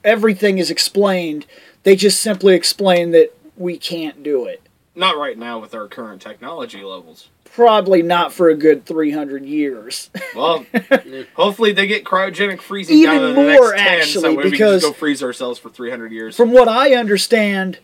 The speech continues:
Speaker 1: in order to create a field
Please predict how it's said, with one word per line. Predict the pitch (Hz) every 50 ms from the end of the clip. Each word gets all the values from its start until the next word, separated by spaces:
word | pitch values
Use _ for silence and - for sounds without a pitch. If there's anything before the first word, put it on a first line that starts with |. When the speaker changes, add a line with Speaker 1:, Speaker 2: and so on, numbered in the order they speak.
| _ _ _ _ _ _ _ _ _ _ _ _ _ _ _ _ _ _ _ _ _ _ _ _ _ _ _ _ _ _ _ _ _ _ _ _ _ -
Speaker 1:
in | 254 233 208 196
order | 208 240 254 269 254 233
to | 196 185
create | - - 220 226 220 226 233 214
a | -
field | - - 233 226 226 226 226 226 233 202